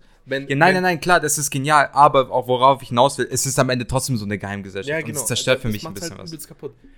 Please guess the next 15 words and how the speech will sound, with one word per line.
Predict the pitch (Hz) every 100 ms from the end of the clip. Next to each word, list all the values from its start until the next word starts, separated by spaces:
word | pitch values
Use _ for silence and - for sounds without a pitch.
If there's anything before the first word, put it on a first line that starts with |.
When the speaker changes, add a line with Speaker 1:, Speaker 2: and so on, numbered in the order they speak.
| - -
Speaker 2:
Ja. | 107 101
Speaker 1:
Und | 127 123 _ _ _ _ _ - _
Prison | 165 170 185
Break | 185 180
ist | -
da |
ein | 139 127
gutes | 120 -
Beispiel. | 104 101 131 - _ _ _ _
Du | -
kommst | 107 139 143
aus | 170
dem | 156
Knast | - 143 -
raus, | 156 147